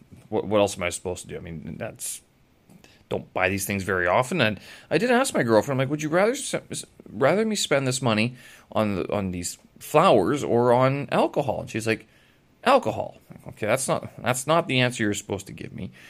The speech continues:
Um, so I will, uh, fill in the <laughs> answer for you and say I'd rather have these flowers than, uh, buy any more alcohol. Uh, but, uh, other than that, uh, brought 'em back and, uh, was able to, uh, get the, uh, the second,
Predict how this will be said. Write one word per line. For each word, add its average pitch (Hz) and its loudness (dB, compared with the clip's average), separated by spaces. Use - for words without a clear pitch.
Um, 90 2
so 98 0
I 95 -2
will, 90 2
uh, 90 2
fill 120 2
in 110 2
the 98 2
<laughs> 92 -2
answer 104 0
for 175 4
you 120 4
and 135 2
say 95 -4
I'd 98 -4
rather 95 2
have 87 -4
these 95 -10
flowers 107 2
than, 95 -4
uh, 110 -2
buy 92 -4
any 90 -6
more 98 -2
alcohol. - 0
Uh, 101 8
but, 123 6
uh, 127 8
other 170 8
than 160 6
that, 175 4
uh, 107 6
brought 127 8
'em 123 4
back 131 4
and, 101 -2
uh, 98 6
was 104 2
able 98 2
to, 98 -2
uh, 92 0
get 90 -4
the, 98 -6
uh, 85 -4
the 87 -6
second, 95 -2